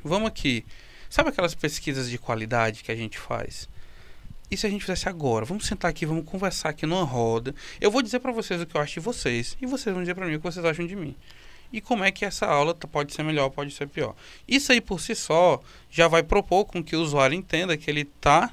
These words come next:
num ambiente que ele pode confiar nesse ambiente.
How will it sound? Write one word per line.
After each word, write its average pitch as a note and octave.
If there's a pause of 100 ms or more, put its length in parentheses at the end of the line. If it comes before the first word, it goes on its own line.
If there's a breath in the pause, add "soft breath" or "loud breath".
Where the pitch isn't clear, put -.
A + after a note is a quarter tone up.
(160)
num D3+
ambiente B2+ (760 soft breath)
que -
ele D#3+
pode C#3
confiar F#3+
nesse D#3+
ambiente. A2